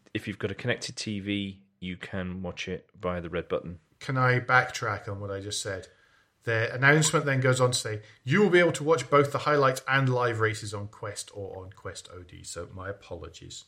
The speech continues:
Speaker 1: And that's also on top of YouTube U K going to live stream it with a couple of
Speaker 2: Yay.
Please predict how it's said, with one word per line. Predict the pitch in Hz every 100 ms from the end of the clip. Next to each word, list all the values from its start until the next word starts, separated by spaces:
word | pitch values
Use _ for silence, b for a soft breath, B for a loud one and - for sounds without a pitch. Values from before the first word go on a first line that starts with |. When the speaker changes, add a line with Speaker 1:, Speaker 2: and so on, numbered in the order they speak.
| 120
Speaker 1:
And | 113 120
that's | 151 - - - -
also | 170 160 - 98 113 135 -
on | 123
top | 123 143 127 123
of | 120 117 - _ _ _ 113
YouTube | 104 131 123 131 113
U | 113 107
K | - 180 131 87 123 b b b b b b
going | 113 110
to | 110
live | 104 120 113
stream | - 110 110
it | 110 101
with | 98
a |
couple | - 123 - 107
of | 101
Speaker 2:
Yay. | - 233 233 220 202